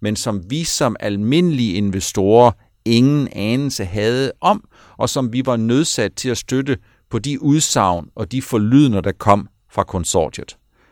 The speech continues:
Så aktien isoleret set mener jeg ikke var for dyr, men set i forhold til den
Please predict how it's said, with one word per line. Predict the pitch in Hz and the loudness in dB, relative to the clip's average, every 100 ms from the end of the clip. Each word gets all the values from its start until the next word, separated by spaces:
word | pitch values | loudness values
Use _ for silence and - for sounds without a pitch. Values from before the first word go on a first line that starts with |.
| - | -12
Så | - - | -12 2
aktien | 147 190 - 151 | 4 4 2 -2
isoleret | 120 127 127 135 | -4 -4 -2 -2
set | - 131 113 | -2 -6 -6
mener | 107 95 | -6 -4
jeg | 92 | -4
ikke | 120 | -2
var | 120 | -4
for | 92 | -6
dyr, | 90 104 101 - _ _ | -6 -4 -4 -4 _ _
men | 95 | -8
set | - 123 | -4 -2
i | 92 | -4
forhold | - 139 190 170 127 | 0 4 4 2 -2
til | - 131 | -2 -6
den | 127 | -6